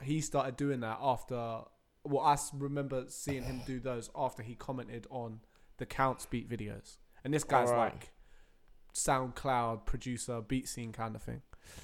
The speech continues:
Speaker 1: So that guy's just been going off. And, like, the level he is doing the mat, it's, it's nuts. 'Cause he makes all the samples himself.
Speaker 2: So what are you doing
Speaker 1: It's
Speaker 2: then?
Speaker 1: nuts.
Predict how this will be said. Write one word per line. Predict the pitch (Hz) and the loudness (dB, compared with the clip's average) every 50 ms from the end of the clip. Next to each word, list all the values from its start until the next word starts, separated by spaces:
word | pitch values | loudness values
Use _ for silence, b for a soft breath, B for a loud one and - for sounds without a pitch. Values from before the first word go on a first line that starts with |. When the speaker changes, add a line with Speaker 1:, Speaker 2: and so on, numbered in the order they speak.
| B B | B B
Speaker 1:
So | - - 123 113 110 104 101 - - - _ _ _ _ _ _ _ - _ - - - | -4 0 2 2 2 0 -2 -6 -12 -20 _ _ _ _ _ _ _ -20 _ -10 4 10
that | 156 151 147 123 | 12 12 12 12
guy's | 131 127 110 | 8 6 6
just | 117 - - | 2 -4 -4
been | 120 113 | -4 -2
going | 107 113 107 104 101 | -2 0 -2 -2 -2
off. | 107 117 104 - - - - - - | -4 -4 -4 -4 -6 -8 -8 -8 -4
And, | 139 131 120 | -2 2 4
like, | 117 120 117 123 | 4 4 4 4
the | 143 131 | 2 2
level | 123 127 143 147 147 139 - 135 123 120 120 117 113 110 - | 4 6 6 8 8 8 6 4 0 0 0 -2 -4 -4 -2
he | 131 135 127 123 | 0 2 2 0
is | - 143 135 123 117 110 110 - - - | 0 0 0 0 0 -2 -6 -8 -8 -4
doing | - 135 123 117 117 113 | 0 0 2 2 0 -2
the | 110 110 | -2 -4
mat, | 113 110 104 104 - - | -4 -4 -4 -6 -8 -10
it's, | 160 - - - - | -14 -12 -12 -12 -12
it's | 123 - - | -10 -10 -8
nuts. | 120 110 - - - - b b b b b b b b b b | -8 -10 -10 -12 -18 -20 b b b b b b b b b b
'Cause | - 117 | -4 -2
he | 123 | -2
makes | 117 117 107 - - | 0 -2 -2 -2 -2
all | 127 117 | -2 -2
the | 113 107 | -2 -4
samples | - 117 110 101 - 120 - | -4 -4 -6 -6 -6 -8 -10
himself. | - - - - 123 - - - b b b b b b | -10 -10 -10 -10 -10 -10 -12 -16 b b b b b b
Speaker 2:
So | b 165 165 | b 6 10
what | 165 185 | 12 12
are | 175 175 | 12 12
you | 180 196 | 10 6
doing | 170 160 160 143 139 | 6 8 8 8 8
Speaker 1:
It's | 127 | 8
Speaker 2:
then? | 135 123 117 110 | 6 6 6 4
Speaker 1:
nuts. | 98 95 - | 0 -4 -8